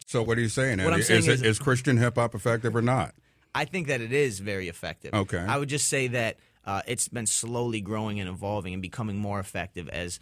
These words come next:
Speaker 2: there's been a, a, a resurgence of people loving and following Jesus and growing in their art forms. So,
Speaker 1: Given the percentage that you just mentioned, do you
Speaker 2: Yeah.
Speaker 1: ever feel that your music ministry effort is not exactly embraced by a segment of the Christian community?
Speaker 2: Uh, yeah,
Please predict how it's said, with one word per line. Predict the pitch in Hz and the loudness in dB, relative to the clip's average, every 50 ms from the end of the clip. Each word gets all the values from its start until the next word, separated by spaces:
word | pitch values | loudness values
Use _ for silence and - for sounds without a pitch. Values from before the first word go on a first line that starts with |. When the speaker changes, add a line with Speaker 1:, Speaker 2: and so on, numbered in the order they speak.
| - - _ _ _ _ | -16 -20 _ _ _ _
Speaker 2:
there's | - 101 92 | -12 -10 -8
been | 95 101 104 101 | -6 -6 -6 -6
a, | 92 76 - 76 87 82 - - - | -6 -6 -8 -8 -8 -8 -8 -6 -6
a, | |
a | 107 | -6
resurgence | 98 92 90 - - - 113 110 107 101 110 104 95 | -4 -4 -4 -2 -2 -2 -2 -2 -4 -4 -6 -6 -6
of | 98 92 | -8 -8
people | - - 107 101 101 98 98 | -8 -8 -8 -6 -6 -6 -4
loving | 95 98 98 98 101 95 | -4 -4 -4 -4 -6 -6
and | 87 92 | -8 -8
following | - 98 98 98 98 92 95 92 | -8 -8 -6 -6 -6 -6 -8 -8
Jesus | 92 95 95 98 95 95 92 - - - - _ _ _ _ _ _ - | -8 -8 -8 -6 -6 -6 -8 -8 -10 -12 -14 _ _ _ _ _ _ -12
and | - 95 90 85 80 - - - - 87 | -10 -8 -8 -8 -10 -10 -12 -16 -16 -12
growing | 104 101 101 101 98 | -8 -6 -6 -6 -6
in | 92 85 | -6 -6
their | 85 67 | -6 -6
art | 58 92 85 69 - | -6 -6 -6 -6 -8
forms. | - 78 76 73 69 - - - _ _ | -12 -14 -14 -14 -14 -16 -20 -20 _ _
So, | - 87 82 71 67 98 - _ _ - - | -12 -10 -10 -10 -10 -12 -16 _ _ -4 0
Speaker 1:
Given | 120 147 156 165 | 2 2 4 4
the | 147 123 | 2 2
percentage | 127 110 - 143 131 127 123 110 | 2 0 0 2 2 2 2 2
that | 104 117 110 - | 2 0 0 0
you | 104 | 0
just | - 120 117 107 - | 0 2 2 2 2
mentioned, | 107 107 117 135 135 - 110 101 | 2 2 2 2 2 2 0 2
do | 101 101 | 2 4
you | 104 | 4
Speaker 2:
Yeah. | 113 | 4
Speaker 1:
ever | 120 117 117 | 4 2 2
feel | 113 - 127 123 120 113 | 0 2 2 4 4 4
that | 113 107 104 - | 2 0 0 2
your | 107 | 2
music | 107 113 117 104 110 - | 2 2 2 2 0 0
ministry | 123 113 113 107 - - 110 107 110 | 0 2 2 0 0 0 2 2 2
effort | 110 104 - 110 104 | 2 2 0 0 0
is | 101 87 | 0 0
not | 95 107 110 107 | 0 0 0 0
exactly | 107 92 104 110 107 104 - 110 104 | 0 0 0 0 0 0 0 0 2
embraced | 98 92 80 80 98 101 107 135 135 - - - | 2 0 0 0 2 2 2 2 0 -2 -6 -4
by | 127 117 120 | -2 -2 0
a | 117 | 0
segment | 110 - 123 120 117 123 123 120 | -2 0 -2 -2 0 0 -2 -2
of | 117 | -2
the | 120 | -2
Christian | - - 127 120 - - 117 | -2 -2 -4 -4 -2 -4 -4
community? | - 123 120 123 120 135 139 147 147 143 _ _ _ _ _ _ _ _ _ _ _ _ _ - - - - | -2 -2 -2 -2 0 -2 -2 -4 -6 -10 _ _ _ _ _ _ _ _ _ _ _ _ _ -10 -10 -4 0
Speaker 2:
Uh, | 143 139 131 127 120 | 2 2 2 2 2
yeah, | 120 135 147 127 87 87 | 2 2 2 2 0 -2